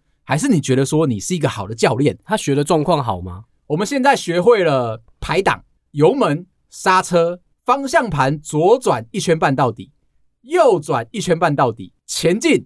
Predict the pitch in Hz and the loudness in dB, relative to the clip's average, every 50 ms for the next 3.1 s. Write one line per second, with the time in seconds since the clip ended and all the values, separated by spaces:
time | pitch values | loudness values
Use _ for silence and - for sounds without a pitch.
0 | _ _ - - - 190 196 190 151 127 113 - 147 139 147 165 143 127 120 117 | _ _ -10 -4 -2 -2 0 0 -2 -2 0 2 0 2 2 0 0 0 -2 -4
1 | 131 151 - - 269 254 - 392 381 - - 381 415 466 - 339 - 359 302 339 | -4 -6 -8 -8 -8 -6 -2 -2 0 0 2 2 2 2 2 2 0 0 0 0
2 | 359 381 262 285 - 220 175 175 208 214 214 226 202 - 214 208 202 233 240 302 | 0 2 2 2 2 2 2 2 0 0 0 0 -2 0 0 0 2 2 2 2
3 | 294 | 0